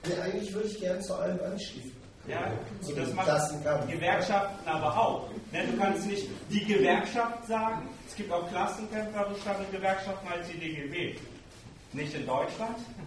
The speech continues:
Speaker 2: aber in anderen Ländern. In Deutschland gibt es Betriebsgruppen, die sich auch unabhängig von der Gewerkschaft, von der D G B organisieren. Ne?
Speaker 1: Ja.
Speaker 2: Und, äh, solche Sachen kann man natürlich auch fördern.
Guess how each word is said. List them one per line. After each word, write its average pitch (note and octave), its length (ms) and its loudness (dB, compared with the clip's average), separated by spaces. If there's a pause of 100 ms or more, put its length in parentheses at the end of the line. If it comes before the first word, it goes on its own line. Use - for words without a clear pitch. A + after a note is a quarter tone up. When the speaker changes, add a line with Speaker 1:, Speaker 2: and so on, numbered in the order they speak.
(440)
Speaker 2:
aber C3+ 200 -2
in - 60 -4
anderen C#3 340 -2
Ländern. B2+ 360 -2
In C3+ 120 -4
Deutschland F#3 420 2
gibt - 180 -8
es - 80 -16
Betriebsgruppen, F3 1000 -6 (200)
die D#3+ 80 -4
sich D#3+ 220 -6
auch E3+ 180 -2
unabhängig F#3+ 720 0
von E3+ 160 -4
der D3+ 140 -2
Gewerkschaft, C#3 600 -2
von C#3 120 -8
der C#3+ 80 -2
D C#3+ 140 -4
G C#3 200 -4
B D#3+ 380 -4 (180)
organisieren. C#3 960 2
Ne? - 80 -4
Speaker 1:
Ja. B2+ 360 -6 (340)
Speaker 2:
Und, D#3 280 -6
äh, D#3 160 0 (360)
solche F3 360 0
Sachen F#3+ 280 -2
kann F#3 120 -2
man F#3 100 -2
natürlich F3+ 340 -6
auch G3+ 320 2
fördern. A#2+ 480 -4